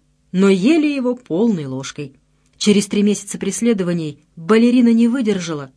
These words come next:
и бросила Андрея, сказав ему на прощание: «Не желаю быть растиражированной и бояться выйти на улицу». Поэтому, влюбившись в Машу, наученный горьким опытом Болотов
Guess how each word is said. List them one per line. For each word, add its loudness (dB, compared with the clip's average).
и 0
бросила 0
Андрея, -6
сказав -4
ему -8
на -8
прощание: -10
«Не 4
желаю 0
быть -4
растиражированной -4
и -2
бояться -2
выйти -4
на -2
улицу». -8
Поэтому, -2
влюбившись -4
в -12
Машу, -4
наученный 0
горьким -2
опытом -6
Болотов -6